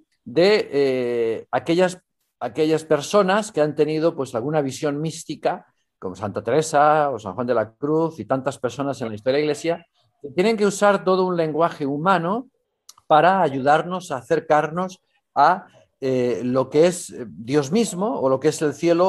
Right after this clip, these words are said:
o la, o la revelación privada que hayan tenido o pública.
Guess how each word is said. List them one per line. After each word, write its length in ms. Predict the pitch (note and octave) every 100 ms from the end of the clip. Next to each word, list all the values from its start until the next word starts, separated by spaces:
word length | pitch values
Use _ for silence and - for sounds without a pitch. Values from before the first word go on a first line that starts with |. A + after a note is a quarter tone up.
| D#3
o 140 | C3
la, 280 | B2+ B2 G#2+
o 80 | A#2+
la 120 | B2
revelación 600 | B2 A#2 A2+ A2 D3+ D3
privada 380 | D3 C#3 C#3+ C#3
que 100 | C3
hayan 240 | B2 B2
tenido 380 | B2+ D3+ D#3 D3+
o 120 | G#2+
pública. 480 | G#2+ F2+ F#2+ F#2